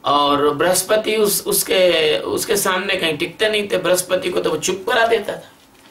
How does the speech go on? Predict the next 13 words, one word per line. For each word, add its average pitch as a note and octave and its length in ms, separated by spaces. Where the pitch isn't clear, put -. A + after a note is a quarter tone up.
तो - 100
इस G3+ 200
प्रकार F#3 400
से G#3+ 60
इंद्र A3+ 360
जो G#3+ 140
है, F#3+ 400
इंद्र G#3+ 300
को G#3+ 140
जो G3+ 180
है F#3 160
उसने F3+ 300
अपना E3 560